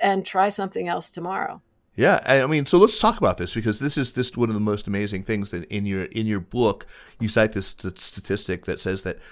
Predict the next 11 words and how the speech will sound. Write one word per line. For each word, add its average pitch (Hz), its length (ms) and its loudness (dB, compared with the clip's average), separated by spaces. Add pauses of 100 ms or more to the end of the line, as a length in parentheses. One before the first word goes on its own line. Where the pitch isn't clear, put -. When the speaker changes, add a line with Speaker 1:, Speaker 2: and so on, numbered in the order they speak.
(340)
Speaker 2:
in 123 140 4
the 120 80 4
mid 113 200 6
fifties, 110 840 2
you 165 100 -2
know, 127 100 2
ninety-nine 117 720 2
percent 107 400 -2
of 98 80 -6
Taiwan's 95 420 -4
companies 92 640 -6